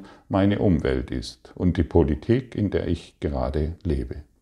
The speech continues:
Ja, was ist denn das für ein Geschwätz? Willst du wirklich erwachen?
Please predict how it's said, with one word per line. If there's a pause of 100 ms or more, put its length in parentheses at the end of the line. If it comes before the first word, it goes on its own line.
Ja,
was
ist
denn
das
für
ein
Geschwätz? (4000)
Willst
du
wirklich
erwachen?